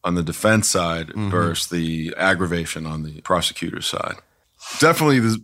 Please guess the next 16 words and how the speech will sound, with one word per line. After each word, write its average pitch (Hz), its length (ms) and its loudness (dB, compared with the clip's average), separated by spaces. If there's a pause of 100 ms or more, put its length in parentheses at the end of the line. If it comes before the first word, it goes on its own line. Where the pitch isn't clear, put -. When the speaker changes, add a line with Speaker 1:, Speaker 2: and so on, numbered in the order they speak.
(160)
Speaker 1:
two 123 180 2
possibilities, 101 520 2
two 104 200 0
interpretations. 92 1000 -4 (140)
You've 113 340 4
gone 117 340 4
to 110 180 2
an 101 60 2
interesting 95 760 0
level 95 420 0
of 78 180 -6
depth 92 520 -2 (480)
in 95 100 -4
terms 98 380 2
of 87 180 -2
psychologically. 90 1000 0